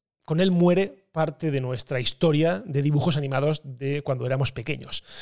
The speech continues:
Así que, en fin, gracias por tanto, Claudio, y descansa en paz. Bueno, y hasta aquí este episodio del Podcast Friki. Como siempre, muchísimas gracias por escucharme, de verdad, muchísimas gracias. Si queréis, podéis dejar valoraciones en la plataforma que os permita.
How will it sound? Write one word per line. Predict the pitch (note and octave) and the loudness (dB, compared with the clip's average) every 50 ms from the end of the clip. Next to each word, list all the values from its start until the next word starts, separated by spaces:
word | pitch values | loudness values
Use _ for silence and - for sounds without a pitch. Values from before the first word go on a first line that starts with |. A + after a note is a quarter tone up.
| - - - - | -10 -10 -4 -2
Así | - F#3+ F#3 | 0 2 2
que, | G#3 G3 | 2 2
en | F#3+ E3 | 2 2
fin, | C#3+ G3 D#3+ C#3 C3 - - _ _ _ _ _ | 2 0 0 -2 -6 -10 -14 _ _ _ _ _
gracias | D3+ F3+ G#3 G3+ G#3+ A3 F#3 - | 2 2 2 2 2 0 0 2
por | - E3+ D#3 | 2 2 2
tanto, | - E3+ E3+ F3+ D#3 G3 D3+ | 2 2 2 2 2 2 4
Claudio, | E3+ D#3+ E3+ F3+ G3 G#3+ A3+ A#3 A#3+ - - | 4 4 4 4 4 4 2 2 0 -4 -6
y | E3 | -6
descansa | C3+ C3 - - D3 B2+ A#2+ - C3 | -4 -4 -2 -2 -2 -2 -4 -4 -8
en | - | -8
paz. | - - - - - - - _ _ _ _ _ _ _ - - A4+ - - C6+ C6+ C6+ C6+ C6+ C6+ - F#5 F5 E5 D#5+ - - G4+ - - - _ _ _ _ _ _ _ | -8 -8 -8 -8 -10 -12 -16 _ _ _ _ _ _ _ -6 -2 -2 0 0 0 0 0 0 0 0 0 0 0 0 -2 -2 -4 -8 -14 -16 -18 _ _ _ _ _ _ _
Bueno, | - F#3 A#3+ A#3+ B3 B3+ - | 0 2 4 4 4 2 2
y | A3+ F#3 | 2 4
hasta | F#3+ F#3 E3+ - F3 | 4 4 4 2 2
aquí | E3 C#3+ F#3 G#3+ | 2 2 4 4
este | A#3 A3 - A3 | 4 4 4 4
episodio | G#3 F3+ - - G3+ G#3 G#3+ A#3 A3 | 4 4 4 4 4 4 4 4 4
del | F#3+ D#3+ | 4 4
Podcast | C3 G3 F#3 - E3 C#3+ - | 4 2 2 2 2 2 2
Friki. | - G#3 G3 D3 D3 C3+ A#2+ - - - - - _ | 2 2 2 2 2 2 0 -2 -6 -14 -20 -20 _
Como | _ - F3+ F3+ | _ 0 2 4
siempre, | E3 - A3+ A3 F#3 A#3+ C4 C4 | 4 4 4 4 4 2 2 2
muchísimas | A3+ F#3 F3+ F#3+ G3 - - B3+ C4+ A#3 - B3 A3+ G3+ E3+ | 2 2 4 4 4 4 4 4 4 4 4 4 4 4 4
gracias | F3 F#3 G3 F3+ - G#3 G3+ - | 4 4 2 4 2 2 2 2
por | - F3+ D#3+ | 0 0 0
escucharme, | D3 - E3+ D3+ - F3 F3 G#3 G#3+ | 0 0 0 0 2 2 2 4 4
de | F3 | 2
verdad, | D3 C#3+ D3 E3+ G3+ - | 2 4 4 2 2 2
muchísimas | F#3+ E3 D#3+ D#3+ D3+ - G#3+ G#3 G3+ G3+ F3+ D3+ | 2 4 4 4 4 4 4 4 4 4 4 4
gracias. | D3+ E3+ E3+ G3 A3+ G#3+ | 4 2 4 4 4 4
Si | - - E3+ | 2 2 2
queréis, | C3+ D#3+ D3 F3 G3+ G#3+ - - - - _ _ _ | 2 2 4 4 4 4 2 0 -2 -4 _ _ _
podéis | - D3 C#3+ E3+ D#3+ | -4 -2 0 0 2
dejar | D#3+ C#3 C#3 F3 E3 | 2 2 2 2 2
valoraciones | D#3+ D3+ D3 C#3 C3 D#3 D#3 D#3+ F3+ F#3 F3+ - - | 2 2 2 0 0 -2 0 0 0 0 -2 -2 -4
en | E3 D3 C#3+ | -4 -4 -2
la | C3+ C3 | -2 -2
plataforma | - C3+ C3 - C3+ - - D3+ D3 D3+ D3 C3+ | -2 -4 -4 -6 -6 -4 -2 -2 0 0 -2 -2
que | - - C#3 B2+ | -2 -4 -4 -4
os | A#2+ - | -6 -8
permita. | - - B2 A#2+ B2+ D#3+ F3 - G#3 A#3+ | -10 -10 -8 -4 -2 -2 0 2 0 0